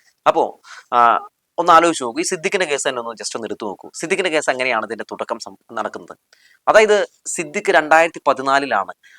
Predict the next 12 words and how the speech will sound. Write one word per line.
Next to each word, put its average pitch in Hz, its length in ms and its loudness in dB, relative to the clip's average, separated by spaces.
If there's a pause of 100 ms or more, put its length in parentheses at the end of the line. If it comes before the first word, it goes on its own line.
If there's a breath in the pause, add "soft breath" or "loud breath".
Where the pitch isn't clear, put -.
(100 soft breath)
അതിജീവിതയുമായി 139 720 0
Skype-ലും 120 760 -4
ഫോണിലും 120 360 -6
ഒക്കെ 120 120 -12
നിരന്തരം 127 380 0
ഇങ്ങനെ 117 180 -6
ബന്ധപ്പെടുന്നത്. 107 540 -4
അങ്ങനെ 147 160 -2
പിന്നീട് 139 260 -2
അവസാനം 123 340 0
രണ്ടായിരത്തി 123 380 0
പതിനാറിൽ, 113 420 0